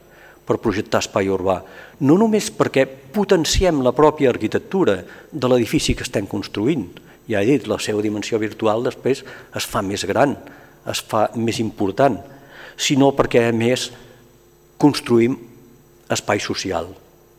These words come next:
construïm espai públic. I construir espai social vol dir construir sociabilitat, i construir sociabilitat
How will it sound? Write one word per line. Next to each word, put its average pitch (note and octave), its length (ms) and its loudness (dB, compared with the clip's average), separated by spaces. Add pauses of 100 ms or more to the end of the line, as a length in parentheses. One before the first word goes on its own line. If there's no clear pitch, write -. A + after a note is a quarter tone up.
(280)
construïm G#2 500 -4 (220)
espai - 340 -4
públic. F2 400 -8 (920)
I D3 100 0
construir F3+ 460 2 (100)
espai C3 320 0
social C#3+ 560 4 (680)
vol C3+ 260 4
dir D3 100 6
construir D3+ 460 2 (100)
sociabilitat, C#3 1040 4 (400)
i E3+ 80 0
construir F#3+ 560 2
sociabilitat C#3 880 6